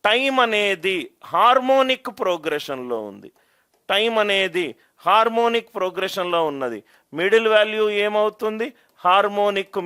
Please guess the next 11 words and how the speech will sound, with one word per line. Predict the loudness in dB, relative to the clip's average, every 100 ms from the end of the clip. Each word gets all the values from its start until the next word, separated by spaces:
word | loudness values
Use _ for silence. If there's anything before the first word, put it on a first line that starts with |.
| -4
మీన్ | -2 0 0
అవుతుంది, | -2 -6 -8 -8 -12 _ _ _ _
టూ | -6 -4 -4 -2 -2
ఏసీ | -2 -6 -8 -8 -8 -2
by | -2 -2 -8 -14 -8 -8
A | -8 -10
plus | -12 -12 -10 -14
C. | -14 -20 _ _ _ _ _ -8
ఫినిష్ | -6 -4 -4 -6 -6
ఆన్సర్, | -8 -14 -18 _ _ _ _ _ -20 -8
సింగిల్ | -6 -6 -4 0 0